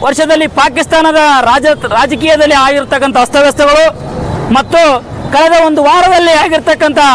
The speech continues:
ಡಕಾತೇಶ್ವರದ ಡಾಕಾ ಬಾಂಗ್ಲಾದಲ್ಲಿ ಆಗಿರ್ತಕ್ಕಂಥ ರಾಜಕೀಯ ವ್ಯವಸ್ಥೆ, ಅದೇ ರೀತಿ ರಾವಣ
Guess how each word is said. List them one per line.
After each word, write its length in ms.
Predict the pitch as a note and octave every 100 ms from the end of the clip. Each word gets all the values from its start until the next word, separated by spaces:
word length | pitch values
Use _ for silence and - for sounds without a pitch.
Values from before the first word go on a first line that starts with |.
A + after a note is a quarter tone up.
| A3+ - - - -
ಡಕಾತೇಶ್ವರದ 800 | F3+ A3+ E4+ E4 E4+ D4 D#4 D#4
ಡಾಕಾ 360 | C#4 B3+ C4+ D#4
ಬಾಂಗ್ಲಾದಲ್ಲಿ 600 | B3 D4 D#4+ E4+ E4 D#4+
ಆಗಿರ್ತಕ್ಕಂಥ 580 | D4+ D4+ - E4+ D4 C#4+
ರಾಜಕೀಯ 520 | C4 C4 C#4 A#3+ C#4
ವ್ಯವಸ್ಥೆ, 420 | C4+ C#4+ - E4 E4+ - - - - -
ಅದೇ 300 | B3 F4 F4
ರೀತಿ 460 | F4 F4 E4+ C#4+ - - - - -
ರಾವಣ 340 | C4+ E4+ E4+